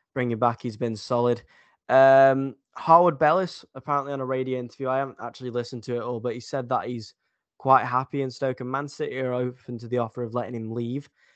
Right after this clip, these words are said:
So whether that's on another loan or a permanent, he would be a great fixture. But we have got, obviously, a lot of solidarity there with, um, Forrester,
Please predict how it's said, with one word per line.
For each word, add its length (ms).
So 140
whether 120
that's 220
on 100
another 260
loan 440
or 400
a 60
permanent, 640
he 120
would 200
be 140
a 60
great 300
fixture. 380
But 100
we 120
have 260
got, 180
obviously, 420
a 40
lot 180
of 80
solidarity 720
there 260
with, 220
um, 260
Forrester, 720